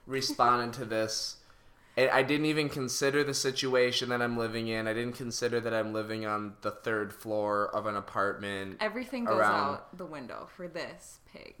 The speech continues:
Speaker 1: This pig is so cute. Look, the pictures are very low quality. Um,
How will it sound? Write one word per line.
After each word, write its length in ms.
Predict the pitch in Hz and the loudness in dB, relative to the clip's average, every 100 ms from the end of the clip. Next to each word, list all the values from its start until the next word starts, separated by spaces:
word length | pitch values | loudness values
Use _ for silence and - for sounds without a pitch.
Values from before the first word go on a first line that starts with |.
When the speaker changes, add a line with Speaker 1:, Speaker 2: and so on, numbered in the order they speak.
| 127 | -2
Speaker 1:
This 300 | 147 139 - - | 0 0 -2 -6
pig 320 | 175 175 160 | -2 -2 0
is 260 | 139 127 | -2 0
so 500 | - - 147 143 147 139 | 0 2 4 4 2 0
cute. 320 | - 151 127 139 | -4 -2 -2 0
Look, 220 | 151 - | -2 0
the 100 | 127 | -4
pictures 460 | - 160 - 160 | -4 -4 -2 -2
are 80 | 147 | 0
very 300 | 123 135 131 | 2 4 4
low 320 | 117 113 117 | 2 2 2
quality. 760 | 120 - 113 113 123 127 131 131 - - - - | 2 2 4 4 4 2 0 -4 -18 -20 -10 2
Um, 440 | 113 110 107 104 | 4 4 0 -8